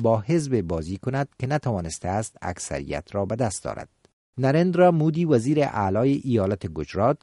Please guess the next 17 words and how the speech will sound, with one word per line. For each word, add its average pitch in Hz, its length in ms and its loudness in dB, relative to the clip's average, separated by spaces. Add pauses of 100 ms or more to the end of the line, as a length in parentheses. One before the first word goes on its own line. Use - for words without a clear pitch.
کمپاینر 143 680 0 (100)
اساسی 120 640 0
حزب 139 400 0
ملیگرای 104 760 0
بهاراتیا 78 640 -4
جاناتا 98 500 -6
به 101 120 -6
شمار 139 360 0
می‌آید. 62 440 -8 (420)
حزب 170 380 2 (100)
کانگرس 92 480 -4
هند 117 380 -4
توسط 143 420 0
معاون 147 520 4
رئیس 117 500 0
جمهوری 101 520 0
آن 76 180 -4